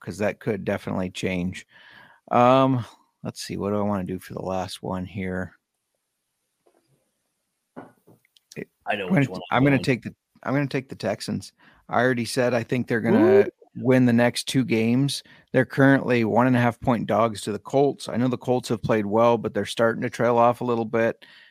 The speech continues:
Speaker 1: And, uh, I think the Texans, um, I think they win that game. So as a one and a half point dog, another one that should close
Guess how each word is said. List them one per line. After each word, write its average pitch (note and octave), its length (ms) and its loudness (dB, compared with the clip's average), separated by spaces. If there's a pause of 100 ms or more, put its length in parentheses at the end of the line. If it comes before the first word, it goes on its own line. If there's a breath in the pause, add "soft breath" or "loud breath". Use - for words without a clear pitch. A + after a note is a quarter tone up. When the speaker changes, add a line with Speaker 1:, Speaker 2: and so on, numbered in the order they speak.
(140 soft breath)
Speaker 1:
And, A2 400 -2
uh, G#2+ 300 -2 (120)
I G#2+ 80 -4
think B2+ 240 -6
the - 80 -10
Texans, B2+ 720 -2
um, G#2 440 -4 (220)
I - 80 -14
think D3+ 220 -4
they C3 100 -2
win B2+ 180 -2
that A2 160 -2
game. A2 340 -4
So G#2 420 -2
as A2+ 140 -4
a A#2 40 -4
one A#2 200 -2
and A#2+ 100 -2
a - 20 -2
half A#2+ 200 0
point G#2+ 280 -4
dog, C3 360 6 (640 soft breath)
another E3+ 280 4
one B2+ 160 6
that G#2+ 160 -2
should C#3 300 -4
close C3 360 0